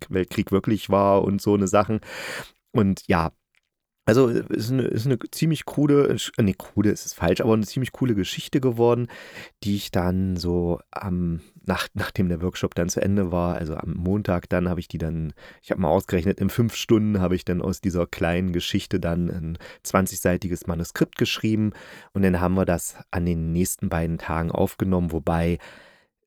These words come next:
da war, am Dienstag war kaum Zeit dafür, weil wir haben dann noch die neue Synagoge in Dessau besucht. Also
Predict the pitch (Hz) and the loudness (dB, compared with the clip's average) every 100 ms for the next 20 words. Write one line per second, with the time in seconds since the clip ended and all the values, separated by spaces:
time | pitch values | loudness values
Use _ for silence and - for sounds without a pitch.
0 | _ - 85 82 85 87 85 - - 90 | _ -2 0 2 2 2 0 -4 -6 -4
1 | 82 - 120 139 - 98 90 - - 95 | -4 -2 -2 2 2 2 0 -2 0 2
2 | 92 - 90 107 113 - 101 95 80 85 | 2 0 0 2 0 2 2 2 2 0
3 | 85 85 80 82 90 87 85 82 - 90 | 0 0 -2 -2 0 0 -2 -4 -6 -4
4 | 80 78 82 85 85 85 82 78 _ _ | -4 -4 -2 0 0 0 -2 -4 _ _
5 | 90 90 85 85 101 139 127 87 85 - | -2 0 2 0 2 2 2 0 -2 -2
6 | 87 82 107 - - 92 | -2 -2 -4 -4 -2 -4